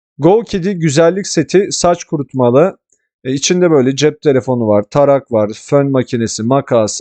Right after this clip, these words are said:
ayna, e, tarak, çok değişik şeyler var. Altmış dokuz doksan beş.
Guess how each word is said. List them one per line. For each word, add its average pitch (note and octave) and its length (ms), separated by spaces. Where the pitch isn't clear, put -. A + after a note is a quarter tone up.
ayna, B2+ 580
e, G#2+ 300
tarak, C3+ 460
çok D#3+ 240
değişik C3 320
şeyler C#3+ 360
var. G#2 160
Altmış - 380
dokuz D#3 280
doksan A#2 400
beş. C#3+ 340